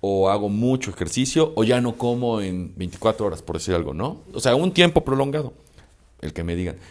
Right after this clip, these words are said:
que ya no es fisiológicamente normal. Claro que eso te va a descompensar entre las funciones corporales, ¿no?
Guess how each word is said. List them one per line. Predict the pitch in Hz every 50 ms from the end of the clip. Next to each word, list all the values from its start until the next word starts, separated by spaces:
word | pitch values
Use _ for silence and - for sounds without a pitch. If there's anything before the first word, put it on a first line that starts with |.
| - -
que | - 117 110
ya | 104 113 107 104 104 110 -
no | 107 104 104 98
es | 95 95
fisiológicamente | 104 101 - - 92 80 76 76 - - - 76 76 73 - -
normal. | 98 110 113 110 110 - -
Claro | 123 127 131 127 123
que | 127 131
eso | 123 127
te | - 113 104
va | 107 110
a |
descompensar | 113 113 110 - 101 98 95 98 90 90 - 101 101 113 - - - - - -
entre | 90 92 - 90
las | 85 - -
funciones | 82 78 - 92 87 82 -
corporales, | - 78 76 - - 82 85 98 - - - -
¿no? | - 131 156